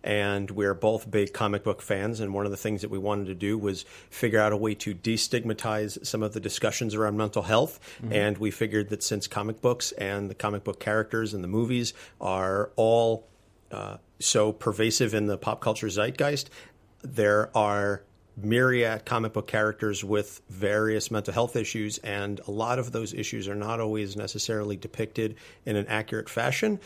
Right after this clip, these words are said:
Speaker 1: So one of the things that we thought we could do was describe, uh, what these characters are going through, um, in a somewhat of a realistic term. How would you treat these characters?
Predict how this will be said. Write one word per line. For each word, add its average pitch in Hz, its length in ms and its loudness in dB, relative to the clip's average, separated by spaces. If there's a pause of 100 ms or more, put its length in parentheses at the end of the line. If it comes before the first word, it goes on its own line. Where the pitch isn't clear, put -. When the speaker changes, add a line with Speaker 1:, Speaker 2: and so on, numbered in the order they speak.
(140)
Speaker 1:
So - 180 4
one 117 220 6
of 120 60 4
the 117 80 4
things 123 300 2
that 117 120 -4
we 113 140 0
thought 113 320 2
we 110 120 2
could 104 240 -6
do 107 200 2
was 104 340 0
describe, 110 840 -2 (520)
uh, 107 160 -4
what 120 220 6
these 139 140 2
characters 117 400 2
are - 20 -2
going 104 320 4
through, 95 480 -4 (340)
um, 95 360 -10 (380)
in 104 280 2
a 117 60 -4
somewhat 113 680 4
of 101 160 0
a 101 60 2
realistic 131 640 4
term. 101 340 -2 (180)
How 117 180 2
would 117 180 0
you 110 100 -4
treat - 460 2
these 107 180 4
characters? 92 680 -2